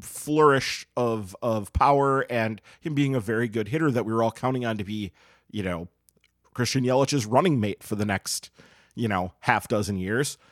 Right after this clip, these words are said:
And then it all came falling apart.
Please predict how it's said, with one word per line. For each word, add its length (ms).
And 480
then 360
it 140
all 260
came 400
falling 340
apart. 500